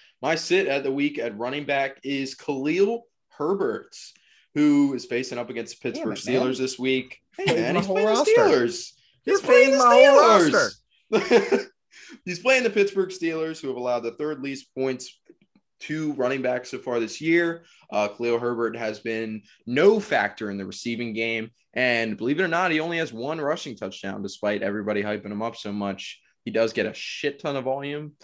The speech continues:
Speaker 1: but you know, running backs with no receiving tend to not do very well in fantasy. And I think,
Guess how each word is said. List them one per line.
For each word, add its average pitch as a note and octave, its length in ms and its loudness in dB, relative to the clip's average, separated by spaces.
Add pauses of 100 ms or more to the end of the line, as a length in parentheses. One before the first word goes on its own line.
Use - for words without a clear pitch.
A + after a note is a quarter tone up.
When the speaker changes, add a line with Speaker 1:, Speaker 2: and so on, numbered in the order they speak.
(180)
Speaker 1:
but G#2 280 -6 (400)
you A2+ 100 -8
know, G#2+ 260 -4 (160)
running B2 240 -4
backs B2+ 240 0
with A#2 80 -6
no A2+ 100 -4
receiving G#2 600 -8 (560)
tend G#2+ 220 -4
to G2 140 0
not G2 400 -8
do G2 240 -10 (120)
very - 180 -12
well - 360 -10
in - 60 -20
fantasy. - 500 -16 (260)
And A2 240 -2
I A2 120 0
think, C#3+ 400 -2